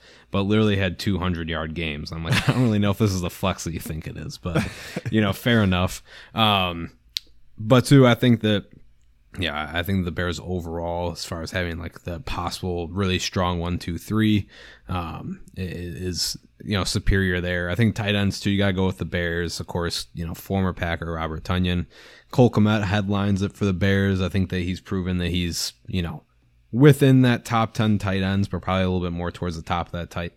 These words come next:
uh, top ten, you know, and somewhere from that, like, eight to ten range probably is where you drop 'em, uh, in the league. I think that must, you know, with the, the Packers tight ends, they're all just very young. Um, we know it can take a little while, as you mentioned all the time, Austin,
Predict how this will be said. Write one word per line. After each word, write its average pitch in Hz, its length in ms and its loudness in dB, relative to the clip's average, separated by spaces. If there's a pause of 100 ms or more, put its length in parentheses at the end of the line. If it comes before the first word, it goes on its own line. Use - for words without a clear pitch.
(100)
uh, 82 240 -6 (200)
top 80 260 -6
ten, 82 300 -6
you 80 60 -6
know, 80 200 -8 (500)
and 92 180 0
somewhere 90 280 0
from 90 180 -4
that, 82 180 -6
like, 90 220 -10
eight 92 220 -4
to - 80 -20
ten 92 300 -4
range 87 440 -2
probably 92 400 -4
is 92 140 -8
where 95 100 -4
you 92 140 -4
drop 92 400 -4
'em, 92 300 -2 (280)
uh, 92 220 -4
in 92 100 0
the 90 100 -4
league. 98 380 0
I 98 80 -2
think 98 300 -4
that 98 280 -4
must, 95 500 -2
you 110 200 0
know, 110 120 0
with 107 320 0
the, 92 520 -2
the 90 100 -10
Packers 110 400 -2
tight 95 200 -4
ends, 98 220 -2
they're 87 80 -6
all 87 100 -6
just 82 160 -6
very 85 260 -6
young. 101 380 0 (400)
Um, 92 300 -2
we 92 100 0
know 90 160 -2
it 82 80 -6
can 85 120 -6
take 87 280 -6
a 85 40 -8
little 87 220 -6
while, 92 400 0 (120)
as 95 220 -8
you 98 60 0
mentioned 90 340 -2
all 95 200 0
the - 60 -10
time, 87 220 -2
Austin, 90 580 -6